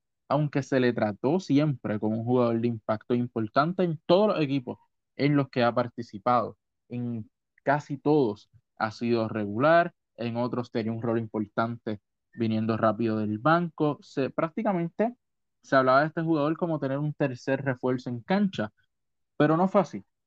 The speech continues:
Solamente ha estado en cinco temporadas, no se ha logrado establecer tampoco en la liga, y yo entiendo que se le ha perdido bastante el interés a traerlo a jugar al baloncesto superior nacional, aun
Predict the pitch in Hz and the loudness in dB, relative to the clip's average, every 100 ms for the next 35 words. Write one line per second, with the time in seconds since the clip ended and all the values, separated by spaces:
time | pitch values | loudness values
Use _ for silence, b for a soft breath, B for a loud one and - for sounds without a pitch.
0 | _ _ 127 127 127 131 127 135 123 - | _ _ -2 0 0 -2 -4 -4 -2 0
1 | 123 127 120 117 - 139 135 131 127 123 | 2 2 -4 -6 -6 -6 -4 -4 -6 -4
2 | 147 180 175 156 156 - _ _ - 117 | 0 4 4 2 -2 -6 _ _ -8 -2
3 | 123 131 139 127 123 120 120 120 120 117 | -2 0 0 2 2 2 0 0 0 -2
4 | 120 120 120 123 123 139 160 165 160 170 | -4 -6 -6 -6 -6 -2 2 2 2 0
5 | 180 _ _ _ - 208 247 - _ _ | -2 _ _ _ -2 0 -2 -8 _ _
6 | _ _ 143 160 151 - 143 139 117 101 | _ _ 2 2 0 0 2 2 -2 -8
7 | - _ _ - 117 - 120 117 117 123 | -12 _ _ -8 -6 -4 -2 0 2 2
8 | - 147 139 147 147 127 120 127 131 - | 2 0 2 2 2 0 -2 -4 -4 -4
9 | 135 131 123 - 104 107 123 - _ _ | -4 -4 -8 -6 -2 0 0 -4 _ _
10 | _ _ - 113 110 107 110 131 127 123 | _ _ -2 0 0 0 2 2 4 2
11 | 120 113 117 123 117 110 110 104 117 113 | 2 0 2 0 -2 -4 -6 -8 -10 -8
12 | - 123 113 _ _ _ - - 135 131 | -4 -4 -4 _ _ _ -10 -2 0 2
13 | 131 131 143 147 160 208 196 127 123 180 | 2 2 -2 -2 -2 -2 0 2 4 2